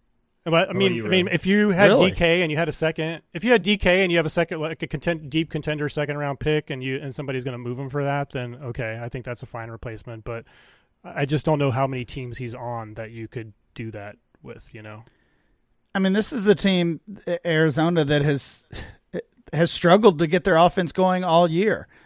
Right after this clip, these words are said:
Speaker 3: right? Uh, I mean, as
Speaker 2: But look
Speaker 3: as
Speaker 2: good on Thursday,
Speaker 3: Uh,
Speaker 2: finally,
Speaker 3: and,
Speaker 2: right?
Speaker 3: and finally, right,
Speaker 1: No
Speaker 3: and
Speaker 1: Marcus,
Speaker 3: finally
Speaker 1: no Marshawn Lattimore, so there was none of it. There was, their best defender was, was missing.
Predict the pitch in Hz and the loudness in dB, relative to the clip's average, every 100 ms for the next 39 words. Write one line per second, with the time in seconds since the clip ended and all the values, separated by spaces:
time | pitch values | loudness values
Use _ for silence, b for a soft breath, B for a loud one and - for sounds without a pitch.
0 | b 160 180 208 - 165 151 151 165 147 | b 4 4 4 -2 -6 -4 -6 -6 -6
1 | 143 147 151 - 196 190 190 170 226 151 | -6 -6 -6 2 4 4 4 6 6 4
2 | 123 - 123 107 107 87 - - 147 123 | 0 0 -2 -2 -6 -8 -10 -6 0 0
3 | 107 101 101 139 190 160 208 226 196 208 | 0 0 2 2 2 4 8 8 8 8
4 | 220 220 226 185 220 247 160 180 190 196 | 8 6 6 4 8 8 8 6 8 8
5 | 208 208 196 180 185 185 196 175 165 151 | 6 4 2 2 4 2 2 0 2 2
6 | 147 131 127 135 _ - 131 127 131 131 | 2 -4 -6 -8 _ -10 -6 -4 -4 -4
7 | 135 143 143 135 143 131 131 - 135 127 | -4 -4 -4 -4 -4 -4 -4 -4 -4 -2
8 | 135 127 143 127 127 117 117 110 - 127 | -4 -6 -10 -8 -8 -6 -8 -12 -12 -10
9 | 117 120 101 120 104 | -10 -12 -14 -16 -20